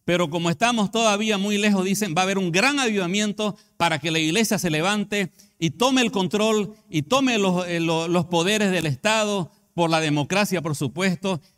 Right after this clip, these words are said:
ponga líderes cristianos, esos líderes cristianos cambien las leyes de las naciones, y cuando eso ocurra y la iglesia esté en el poder, vendrá el Señor Jesús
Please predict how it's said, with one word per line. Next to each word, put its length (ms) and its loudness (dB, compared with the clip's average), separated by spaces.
ponga 360 2
líderes 460 2
cristianos, 680 -2
esos 240 2
líderes 300 2
cristianos 420 -2
cambien 480 0
las 100 2
leyes 240 0
de 80 -2
las 140 -2
naciones, 560 -2
y 100 -2
cuando 320 2
eso 160 2
ocurra 600 2
y 100 0
la 120 2
iglesia 400 2
esté 120 -4
en 80 -2
el 120 -2
poder, 440 -2
vendrá 400 2
el 80 2
Señor 300 0
Jesús 460 -2